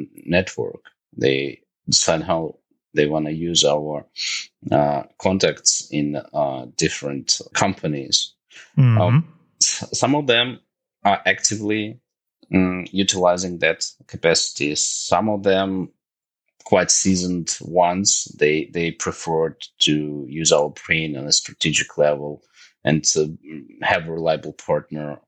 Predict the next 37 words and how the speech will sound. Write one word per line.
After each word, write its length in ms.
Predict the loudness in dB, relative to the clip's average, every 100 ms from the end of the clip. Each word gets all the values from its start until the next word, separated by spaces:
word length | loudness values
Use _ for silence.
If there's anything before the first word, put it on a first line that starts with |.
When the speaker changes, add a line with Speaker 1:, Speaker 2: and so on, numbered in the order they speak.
| _
Speaker 1:
And 120 | 2 4
that's 240 | 4 4
Speaker 2:
Yep, 80 | 4
Speaker 1:
enough 240 | 4 2
for 60 | 2
Speaker 2:
yep, 100 | 2
Speaker 1:
them. 120 | 4
Speaker 2:
yep. 240 | 2 2 -10 -10 2
Speaker 1:
So, 180 | 2 2
but 280 | -4 -4 0
we 60 |
never, 360 | 0 4 2 2
we 120 | -4 -4
never 280 | -2 -4
push 400 | -6 -4 0 0
the 100 | 0
agenda. 480 | -2 -2 -4 -8 -4
So 180 | -4 0
that, 360 | 0 0 -4 -6
that 220 | -6 -2
means 320 | -2 2 0 0
that, 320 | -6 -6 0
uh, 300 | 2 2 -2 _
if 140 | 0 2
the 80 | 2
found-, 340 | 2 0 -2 -2
founder 320 | 0 0 -2
decides, 600 | 0 0 0 -4 -8 -10 _ _ _
uh, 240 | -4 -2 -6
and 160 | -8 -10 -12 _ -2
founder 380 | 0 0 -2
is 120 | -2 -2
at 100 | 0
steering 500 | -2 -2 -4 -6 -12
wheel. 240 | -12 -12 _ _ _ _ _ _ _ _ 2
Speaker 2:
Mm-hmm. 340 | 4 4 0 -4 -18 -20 _ 0
Uh, 380 | 4 4 2